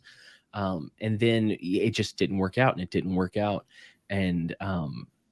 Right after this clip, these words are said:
yeah, he, I, f-, his first things that got people to, interested in him was when he, he put the cats in, um, it was like a, you, you,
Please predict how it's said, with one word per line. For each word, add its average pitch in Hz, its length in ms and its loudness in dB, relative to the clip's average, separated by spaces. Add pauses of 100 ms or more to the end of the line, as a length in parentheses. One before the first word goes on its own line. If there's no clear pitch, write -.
(160)
yeah, 113 240 8
he, 104 500 2
I, 95 260 0
f-, - 220 -10
his 110 340 4
first 135 460 6
things 120 240 6
that - 160 -2
got 98 240 0
people 101 260 -2
to, 87 200 2 (240)
interested 104 580 0
in 101 160 0
him 82 380 -2 (400)
was 90 220 2
when 98 180 4
he, 95 640 0
he 104 160 -6
put - 280 0
the 101 80 0
cats - 640 2 (500)
in, 95 480 4 (120)
um, 73 500 -4 (360)
it 107 80 2
was 110 120 6
like 120 160 2
a, 87 320 6 (120)
you, 117 260 6
you, 117 220 6